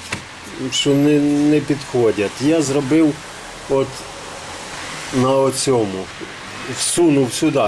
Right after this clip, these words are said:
цю схему. Це дешевий китайський стрілочний прибор. Він є в продажі. Я не пам'ятаю, скільки він стоїть. Ну, дуже дешево.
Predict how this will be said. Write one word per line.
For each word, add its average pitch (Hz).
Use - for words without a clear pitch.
цю -
схему. 101
Це 196
дешевий 139
китайський 120
стрілочний 117
прибор. 135
Він 113
є 120
в 107
продажі. 127
Я 135
не 131
пам'ятаю, 117
скільки -
він 113
стоїть. 107
Ну, 208
дуже 156
дешево. 95